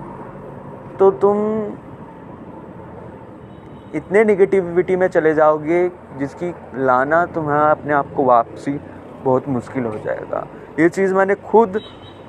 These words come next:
महसूस की है, एक्सपीरियंस की, लिया है मैंने इस चीज़ का खुद अपनी रियल लाइफ में, तो इसलिए मैं आपको बता रहा हूँ, अभी संभल जाओ।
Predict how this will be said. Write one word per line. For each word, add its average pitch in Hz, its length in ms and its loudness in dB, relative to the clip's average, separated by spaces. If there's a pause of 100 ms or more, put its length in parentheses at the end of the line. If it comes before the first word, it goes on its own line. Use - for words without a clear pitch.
(120)
महसूस 165 520 2
की 190 200 0
है, 185 160 8
एक्सपीरियंस 190 760 2 (840)
की, 180 240 -2
लिया 165 300 4
है 175 160 2
मैंने 147 240 0
इस - 180 -4
चीज़ 139 220 0
का 156 140 4
खुद 147 300 2
अपनी 143 360 2
रियल 131 340 4
लाइफ 131 260 4
में, 139 140 -2 (300)
तो 147 140 2
इसलिए 160 500 -2
मैं 170 120 4
आपको 156 260 4
बता 123 340 4
रहा 151 140 2
हूँ, 185 200 -2 (380)
अभी 127 240 2
संभल 131 380 2
जाओ। 110 220 0